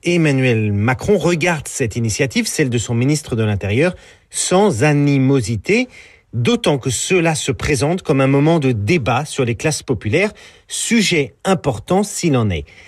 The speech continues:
Et pour bien montrer que le chef de l'État n'est pas crispé par cette démonstration de force, il a laissé son principal grognard, Richard Ferrand, accompagner Gérald Darmanin demain et après-demain pour un déplacement dans le Finistère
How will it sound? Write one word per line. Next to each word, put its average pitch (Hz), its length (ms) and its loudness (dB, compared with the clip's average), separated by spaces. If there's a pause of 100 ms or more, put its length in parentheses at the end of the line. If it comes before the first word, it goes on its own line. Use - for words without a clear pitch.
(280)
Et 175 120 -2
pour 180 180 0
bien 165 160 2
montrer 156 260 0
que 139 80 -6
le 135 80 0
chef 123 160 -2
de 117 80 0
l'État 120 320 0
n'est 107 160 -2
pas 98 160 -8
crispé - 680 -2
par 131 200 -4
cette 107 240 -2
démonstration 139 720 0
de 95 60 -4
force, 208 340 0 (520)
il 190 140 2
a 202 60 2
laissé 165 320 -2
son 165 200 -2
principal 170 920 0
grognard, 123 640 0
Richard 131 580 -2
Ferrand, 139 400 0 (400)
accompagner 175 600 2
Gérald 151 300 0
Darmanin 127 440 2
demain 170 600 2
et 135 160 -2
après-demain 151 520 -2 (420)
pour 156 200 2
un 143 120 4
déplacement 160 1120 0
dans 110 160 -4
le 113 60 0
Finistère 156 680 0